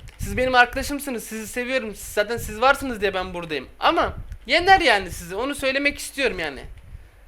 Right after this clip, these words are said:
Ee, bak ya.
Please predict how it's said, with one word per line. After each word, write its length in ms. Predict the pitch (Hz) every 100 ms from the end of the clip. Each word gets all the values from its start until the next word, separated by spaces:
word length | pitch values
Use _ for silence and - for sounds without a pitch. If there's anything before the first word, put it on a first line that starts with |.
| - - - 110
Ee, 220 | 135 131 - - - - - - - - - - - - - - 294 - - - -
bak 360 | 151 151 - 127
ya. 240 | 113 117